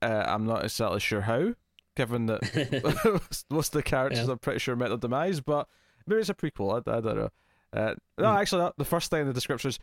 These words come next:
Speaker 1: two years after. <laughs>
Speaker 2: Okay. All right. All right. <laughs>
Speaker 1: Uh, so obviously the character, the babysitter, was, uh, B, which is why they're going with the Killer
Speaker 2: Mm-hmm.
Speaker 1: Queen, kinda the pun title.
Speaker 2: Is, uh, did,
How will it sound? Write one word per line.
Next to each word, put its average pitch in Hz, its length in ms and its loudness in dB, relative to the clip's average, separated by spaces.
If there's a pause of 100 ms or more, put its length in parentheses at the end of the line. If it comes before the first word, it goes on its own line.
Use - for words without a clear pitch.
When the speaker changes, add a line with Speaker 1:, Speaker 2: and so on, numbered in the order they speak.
(120)
Speaker 1:
two 277 180 2
years 277 300 2
after. 170 640 0
<laughs> - 40 -16 (800)
Speaker 2:
Okay. 127 420 -2 (200)
All 160 120 0
right. 117 260 -2 (120)
All 107 80 -2
right. 127 240 -2 (100)
<laughs> 123 100 -2 (720)
Speaker 1:
Uh, 117 380 0 (520)
so 117 280 0
obviously 175 400 2
the 131 60 0
character, 131 440 0
the 113 60 2
babysitter, 113 420 0
was, 104 160 0
uh, 104 200 2
B, 104 420 -2 (140)
which - 180 -4
is 101 100 -4
why 101 180 0
they're 98 100 -2
going 98 160 -4
with 92 80 -6
the 104 60 -6
Killer 101 240 0
Speaker 2:
Mm-hmm. 98 100 -10
Speaker 1:
Queen, 95 280 -4 (140)
kinda 98 340 -6
the - 100 -8
pun 98 440 -4
title. - 340 -6 (600)
Speaker 2:
Is, 113 260 -2
uh, 120 480 0
did, 127 200 -2